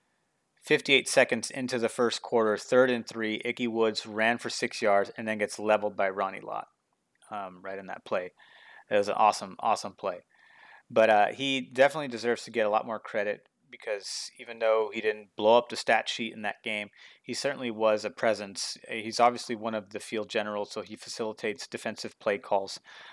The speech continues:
uh, along with what George Seifert, George Seifert gives him a, a play. He goes out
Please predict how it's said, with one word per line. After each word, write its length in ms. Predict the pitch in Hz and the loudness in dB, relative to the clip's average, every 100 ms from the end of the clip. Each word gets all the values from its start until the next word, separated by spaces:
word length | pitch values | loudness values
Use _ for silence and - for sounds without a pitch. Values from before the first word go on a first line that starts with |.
| - | -4
uh, 180 | 131 107 | 6 6
along 440 | - 107 104 107 101 | 6 4 4 4 0
with 220 | 104 - | -8 -2
what 160 | 117 - | -2 0
George 280 | 110 104 | 0 2
Seifert, 400 | - 107 - 98 - - - _ - - - - _ _ | 0 -2 -4 -6 -6 -20 -20 _ -14 -10 -8 -10 _ _
George 260 | - 120 - | 4 6 8
Seifert 360 | - 120 113 104 | 4 4 2 0
gives 180 | 107 | 0
him 240 | 110 101 101 - | 0 -2 -4 -2
a, 300 | 110 98 98 | 2 2 0
a 100 | 107 - | -8 -2
play. 260 | 139 143 139 _ _ _ _ _ | 6 6 4 _ _ _ _ _
He 160 | - 120 | -4 0
goes 300 | 110 107 107 | 2 2 4
out 240 | 104 104 | 4 4